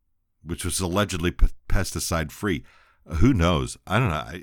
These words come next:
I, I just find it ridiculous that it's just an excuse to spend more money on, on, on vegetables that are,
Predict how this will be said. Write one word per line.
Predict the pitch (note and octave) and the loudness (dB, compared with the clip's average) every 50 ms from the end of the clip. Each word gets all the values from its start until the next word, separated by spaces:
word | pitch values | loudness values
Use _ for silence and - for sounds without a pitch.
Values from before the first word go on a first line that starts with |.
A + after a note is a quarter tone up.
| - - | -16 -16
I, | C#2 C#2 - _ - G2 G2+ | -18 -18 -18 _ -4 -4 -2
I | |
just | G#2 F2+ E2+ - - | -2 -2 -6 -10 -10
find | - - G2 F#2 F2+ F2 | -6 0 0 0 0 0
it | F2+ D2+ | -2 -6
ridiculous | D#2+ D2+ - G#2+ G#2+ - F2 E2 E2+ D#2+ | -6 -2 -2 -2 -2 0 -2 -2 0 0
that | - F#2+ E2+ E2+ | -2 -2 -2 -4
it's | D#2+ - | -4 -4
just | - D2 - - | -4 -6 -4 -4
an | E2+ | -6
excuse | D2+ - - - G2+ F#2+ E2+ | -6 -6 -6 -2 -2 -2 -2
to | - - | -2 -6
spend | - - - - E2+ D#2 | -8 -4 0 0 0 2
more | D2 D2 D2 | 2 -2 -2
money | D#2 F#2+ G#2+ G#2 F#2 | 0 2 2 2 2
on, | E2+ D#2 D#2 D2+ D#2 D2+ | 2 2 0 -2 -4 -6
on, | C2+ D#2+ E2 D#2+ D#2+ D#2 D2 D#2 D2 | -6 -4 -4 -4 -4 -6 -8 -10 -10
on | E2 E2 E2 | -10 -8 -6
vegetables | D#2+ F#2+ G#2 F#2+ - - D#2+ D#2+ F2 C#2+ | -2 -2 -2 -2 -4 -8 -6 -6 -6 -4
that | F2 F2 | -4 -4
are, | E2+ F2+ | -4 -4